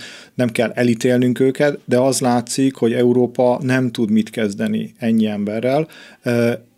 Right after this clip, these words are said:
ez precedens nélküliek ezek az érkezés számok. Ö, valóban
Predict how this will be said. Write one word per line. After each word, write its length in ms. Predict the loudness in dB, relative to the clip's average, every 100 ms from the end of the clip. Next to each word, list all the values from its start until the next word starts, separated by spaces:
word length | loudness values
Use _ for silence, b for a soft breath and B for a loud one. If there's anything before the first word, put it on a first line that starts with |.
| -4
ez 200 | -4 -4
precedens 680 | -2 -2 0 0 2 0
nélküliek 680 | 0 0 0 0 2 0 -4
ezek 240 | -6 -6 -4
az 100 | -2
érkezés 420 | -2 -2 -2 -2
számok. 500 | -2 -4 -2 -2 -4 B B B B -6
Ö, 140 | -2 -2 0
valóban 600 | 2 6 6 4 2